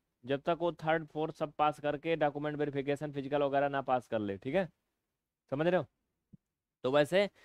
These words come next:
यहाँ पर कभी-कभी तीन चार स्टेप, पांच स्टेप में भाग हो जाता है, तो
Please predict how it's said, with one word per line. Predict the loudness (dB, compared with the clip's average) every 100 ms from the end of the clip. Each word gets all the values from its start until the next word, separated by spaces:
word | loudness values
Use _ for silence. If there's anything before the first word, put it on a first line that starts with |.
| _ -4
यहाँ | -2 0
पर | 0
कभी-कभी | 2 2 4 4 4
तीन | 2 -2
चार | 2 2 4
स्टेप, | 2 0 -2
पांच | 0 0 0
स्टेप | -2 0
में | 0 0
भाग | 0 0
हो | 0
जाता | -2 -6 -12
है, | -14 _ _ _ _ _
तो | -6